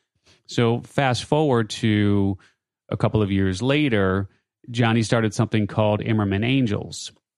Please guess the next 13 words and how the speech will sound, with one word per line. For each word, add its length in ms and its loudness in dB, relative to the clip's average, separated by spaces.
And 200 0
what 100 2
Immerman 500 2
Angels 460 2
does 580 0
is 140 0
it 100 2
matches 560 0
people 720 0
who 180 2
are 220 2
cancer 500 -2
sufferers 1080 -2